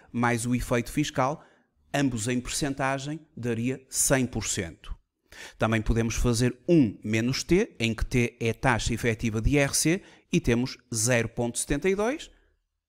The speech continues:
multiplicando por cem, setenta e dois por cento o efeito fiscal. Ora, esta empresa, eh, Inovação Tecnológica S A, ela apresenta uma taxa efetiva de I R C de vinte e oito por cento,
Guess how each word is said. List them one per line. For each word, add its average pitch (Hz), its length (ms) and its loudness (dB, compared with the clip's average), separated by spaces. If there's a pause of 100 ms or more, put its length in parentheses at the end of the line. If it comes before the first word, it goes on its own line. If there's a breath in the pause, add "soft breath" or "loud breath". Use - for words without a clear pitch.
(100)
multiplicando 110 640 -4
por 131 180 -8
cem, 139 300 -4 (160 soft breath)
setenta 120 440 0
e 117 60 0
dois 113 180 0
por - 140 -16
cento 123 360 -4 (220 soft breath)
o 123 140 0
efeito 110 540 -2 (160)
fiscal. - 720 -6 (840 loud breath)
Ora, 151 760 6 (800)
esta 165 340 8
empresa, 98 720 2 (100)
eh, 117 300 0
Inovação 117 720 2
Tecnológica 110 960 -2
S 117 400 2
A, 98 200 2 (380 loud breath)
ela 131 180 0
apresenta 131 480 0
uma 127 160 2
taxa 135 340 -2
efetiva 131 520 -2
de 127 100 -2
I 131 60 0
R 123 160 -2
C 135 180 0
de 120 80 -6
vinte 127 300 -2
e 131 40 -4
oito 131 180 -2
por 135 180 -6
cento, 143 360 0